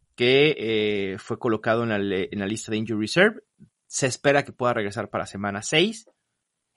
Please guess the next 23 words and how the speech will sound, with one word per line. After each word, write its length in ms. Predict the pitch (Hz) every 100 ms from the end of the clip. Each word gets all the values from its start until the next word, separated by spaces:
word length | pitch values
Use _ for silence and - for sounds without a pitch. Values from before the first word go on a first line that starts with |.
| -
En 280 | 147 156 156
duda 460 | 196 226 254 269 -
tenemos 420 | 135 147 160 160
a 40 |
Antonio 380 | 131 117 147 160
Brown 400 | 131 139 214 285 _ -
con 180 | 117 117
covid. 380 | 147 160 226 - _ _ _ _ _ -
No 640 | 127 143 147 160 170 170
sé 340 | - 160 156
el 100 | 147
estatus 500 | 123 - 135 - 131
de, 440 | 120 120 113 101 90
de 120 | 110
vacunación 640 | 110 - 113 110 - 131
de 80 | 123
Antonio 320 | 113 127 127
Brown, 340 | 120 143 165 -
entonces 340 | - 123 127 131
es 100 | 131
muy 140 | 135
difícil 440 | 127 127 123 123 113
dar 260 | 123 120